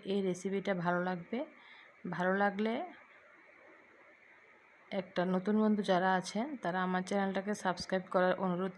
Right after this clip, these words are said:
রইল। ভালো থাকবেন, সুস্থ থাকবেন। আর বাজার থেকে যখন পেঁপে নিয়ে আসবেন, যদি এরকম হালকা পাতলা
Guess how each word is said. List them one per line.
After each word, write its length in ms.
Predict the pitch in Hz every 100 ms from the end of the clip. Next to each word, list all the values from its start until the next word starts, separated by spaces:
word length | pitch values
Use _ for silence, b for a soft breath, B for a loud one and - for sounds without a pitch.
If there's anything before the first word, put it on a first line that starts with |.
| 190
রইল। 180 | 190 214 320 - B B B B B
ভালো 240 | 185 190 202
থাকবেন, 520 | 214 214 196 226 226
সুস্থ 400 | - 180 - -
থাকবেন। 580 | 196 202 185 214 220 254 - B B B B -
আর 320 | 147 170 160
বাজার 400 | 175 180 185 202 202
থেকে 240 | 214 214 220
যখন 380 | 202 - 214
পেঁপে 480 | 208 208 196 202 208
নিয়ে 240 | 202 202 196
আসবেন, 580 | 180 170 - 180 190 247 B B B -
যদি 240 | 190 190 220 196
এরকম 400 | 196 202 208 208
হালকা 440 | 185 175 175 196
পাতলা 520 | 202 202 202 208 202